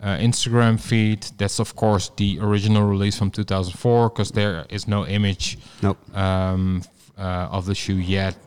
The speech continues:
Speaker 1: Uh,
Speaker 2: No.
Speaker 1: only the news. Um, so I'm very curious what they will come up with,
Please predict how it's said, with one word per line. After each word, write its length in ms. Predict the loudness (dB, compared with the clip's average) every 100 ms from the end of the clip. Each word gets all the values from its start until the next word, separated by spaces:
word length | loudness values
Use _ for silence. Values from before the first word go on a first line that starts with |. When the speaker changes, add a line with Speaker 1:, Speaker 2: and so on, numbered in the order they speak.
| -6
Speaker 1:
Uh, 60 | -2
Speaker 2:
No. 140 | 0
Speaker 1:
only 300 | 0 0 0
the 140 | 0
news. 640 | 2 2 2 2 0 -6 -10 _ _ _ -20 -20 -20 -20 -20 -20 _ -20 -20 -12 2
Um, 520 | 6 8 8 8 6
so 180 | 6 6
I'm 120 | 8
very 160 | 6
curious 440 | 4 4 6 6 4
what 300 | 4 2 2
they 220 | 2 4
will 360 | 6 6 6 2
come 300 | 2 4 6
up 300 | 4 2 4
with, 400 | 4 4 0